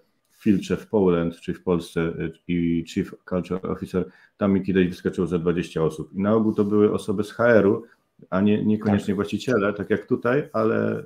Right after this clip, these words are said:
Speaker 1: czy menadżerowie tacy wyższego szczebla, ale są takie osoby,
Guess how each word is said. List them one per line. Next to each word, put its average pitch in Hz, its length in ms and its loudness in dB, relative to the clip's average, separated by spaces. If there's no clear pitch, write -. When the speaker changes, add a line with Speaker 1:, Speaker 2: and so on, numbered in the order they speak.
Speaker 1:
czy - 100 -6
menadżerowie 98 560 -2
tacy 90 240 -6
wyższego 90 400 -8
szczebla, 98 400 -10
ale 101 320 -2
są 90 220 -4
takie - 220 -12
osoby, - 260 -20